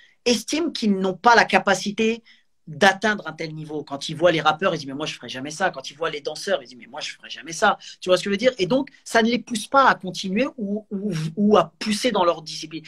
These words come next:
Mais là, tu vois des gens que tu ne connais pas,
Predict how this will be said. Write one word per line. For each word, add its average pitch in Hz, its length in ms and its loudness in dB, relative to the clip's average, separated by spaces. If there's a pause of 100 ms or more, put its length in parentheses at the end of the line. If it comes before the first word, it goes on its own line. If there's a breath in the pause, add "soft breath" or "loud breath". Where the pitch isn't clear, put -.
(180 loud breath)
Mais 170 100 4
là, 320 140 8
tu 226 160 -2
vois 196 180 2
des 180 180 0
gens 269 300 -2 (380)
que - 100 -4
tu 214 180 -2
ne 208 60 4
connais 254 280 0
pas, 285 260 0